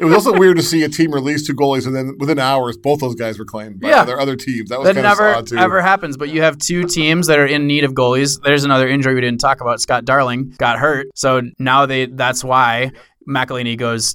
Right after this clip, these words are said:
Speaker 2: to, uh, Carolina. So very interesting there and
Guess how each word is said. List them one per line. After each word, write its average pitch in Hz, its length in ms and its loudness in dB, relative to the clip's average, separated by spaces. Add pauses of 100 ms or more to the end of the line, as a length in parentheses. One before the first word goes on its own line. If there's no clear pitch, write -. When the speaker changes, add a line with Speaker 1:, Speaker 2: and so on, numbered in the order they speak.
Speaker 2:
to, 113 360 -4
uh, 110 220 -6
Carolina. 107 480 -6
So 107 300 -2 (240)
very 202 240 -6
interesting 151 640 -6 (180)
there 123 400 0
and 120 420 -6